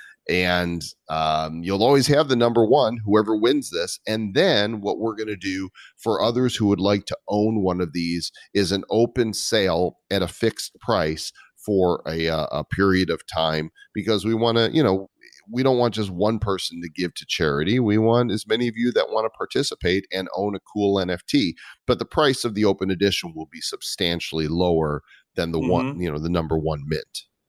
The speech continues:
Speaker 2: Yeah, I'm, I'm gonna, I'm gonna buy one of these as well.
Speaker 1: For
Speaker 2: I,
Speaker 1: sure.
Speaker 2: I, it was really fun. Like, the dude is so hilarious, and he's such a great artist.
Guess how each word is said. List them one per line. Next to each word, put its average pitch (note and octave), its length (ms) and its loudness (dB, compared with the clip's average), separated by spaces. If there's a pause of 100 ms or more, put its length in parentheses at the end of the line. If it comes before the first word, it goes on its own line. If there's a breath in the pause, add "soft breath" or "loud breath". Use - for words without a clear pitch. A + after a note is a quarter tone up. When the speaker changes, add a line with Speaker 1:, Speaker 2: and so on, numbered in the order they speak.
(440)
Speaker 2:
Yeah, C#3+ 360 2
I'm, D3+ 140 -6
I'm C3 200 -8
gonna, A#2 320 -4
I'm A#2 80 -8
gonna D3 140 -2
buy G#2+ 160 -2
one A2 140 -2
of A2 60 -4
these A2+ 140 0
as G2+ 140 -8
well. B2 280 2
Speaker 1:
For - 80 0
Speaker 2:
I, A#2+ 60 2
Speaker 1:
sure. B2+ 140 2
Speaker 2:
I, C3 100 0 (180)
it G3 340 2
was G#3+ 140 4
really B3 240 4
fun. E3+ 420 2
Like, C#3+ 200 0
the E3+ 80 -2
dude G#3 220 2
is - 140 2
so F#3+ 220 6
hilarious, E3+ 680 4 (580 loud breath)
and D#3 500 2 (240)
he's D#3 180 -6
such A3+ 180 0
a G#3+ 40 0
great D#3 300 2
artist. D3 500 2